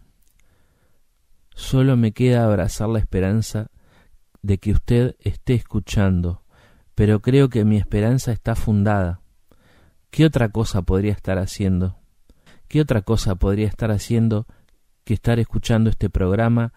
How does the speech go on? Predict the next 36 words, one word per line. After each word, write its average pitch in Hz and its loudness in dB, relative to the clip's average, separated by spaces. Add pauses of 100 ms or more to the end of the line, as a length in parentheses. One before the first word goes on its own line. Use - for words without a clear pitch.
(200)
a 101 -4
la 98 0
espera 113 0
de 104 0
mi 98 0
confesión? 92 -4 (1200)
No 131 4
me 151 4
atrevo 139 2
a 120 2
decir 117 -2
su 123 -2
nombre 110 0 (280)
porque 110 0
no 120 4
la 131 2
quiero 120 0
comprometer. 98 0 (380)
Creo 123 0
que 120 -2
lo 107 2
mejor 123 -2
es 101 -4
que 104 -2
inicialmente 123 0 (300)
disimule 113 0
y 104 -8
siga 127 -2
con 101 0
su 104 -4
vida 120 0
como 104 -2
si - -6
nada 117 0
hubiera 110 0
pasado. 95 -6